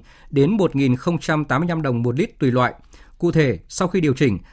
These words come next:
giá bán xăng ron chín mươi lăm không cao hơn hai mươi nghìn một trăm ba mươi tư đồng một lít và xăng E năm ron chín mươi hai không cao hơn mười chín nghìn hai trăm ba mươi ba đồng một lít. Cùng với đó, mức trích lập, trích lập quỹ bình ổn giá xăng dầu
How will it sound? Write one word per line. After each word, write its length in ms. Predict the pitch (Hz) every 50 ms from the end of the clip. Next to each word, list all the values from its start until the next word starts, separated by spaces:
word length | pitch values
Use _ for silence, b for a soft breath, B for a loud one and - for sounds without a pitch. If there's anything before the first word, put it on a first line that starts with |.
| b b b
giá 360 | 101 98 107 123 120 123 143
bán 240 | 156 147 135 151 165
xăng 320 | - - - 165 165 160
ron 220 | 156 160 165 156 151
chín 160 | - 170 165
mươi 80 | 180 175
lăm 200 | 170 156 147 131 -
không 280 | - - - 180 180 175
cao 160 | - 160 160
hơn 220 | 147 165 165 156 143
hai 160 | - 175 170
mươi 80 | 170 160
nghìn 220 | 151 135 123 107 95 -
một 180 | 131 131 123 -
trăm 260 | - 160 147 135 139
ba 100 | 147 147
mươi 80 | 151 147
tư 80 | - 147
đồng 160 | 139 127 113
một 80 | 104 107
lít 180 | 127 190 240 b b b b b b b
và 200 | 117 123 135 139
xăng 200 | 135 - 160 160 -
E 100 | 170 156
năm 220 | 156 156 151 139 127 -
ron 180 | 151 160 156 151
chín 180 | - - 160
mươi 80 | 180 165
hai 260 | 156 147 143 127 - - -
không 220 | - - 196 185
cao 140 | 175 180 165
hơn 220 | 156 170 170 160
mười 120 | 147 135 113
chín 220 | - - 135 180
nghìn 200 | 185 156 123 104 - -
hai 180 | - 151 156
trăm 220 | 147 - 151 143 139 -
ba 120 | 147 143
mươi 120 | 147 147 147
ba 120 | 139 135
đồng 160 | 135 123 113
một 80 | 104 110
lít. 200 | 120 160 220 - - - b b b b b b b b b
Cùng 160 | - 165 156 139
với 120 | 151 156
đó, 300 | 143 135 131 143 202 254 b b b b
mức 260 | 143 170 233 247 -
trích 240 | - - 165 190 214
lập, 260 | 202 185 139 - - - 143 131 127 120 113
trích 180 | - - 220 214
lập 180 | 190 127 - - - -
quỹ 180 | - 143 185
bình 200 | 208 180 151 147
ổn 260 | 151 135 127 113 104 101
giá 220 | 98 117 117 127
xăng 220 | 131 - 175 165
dầu 300 | 143 143 131 120 104 -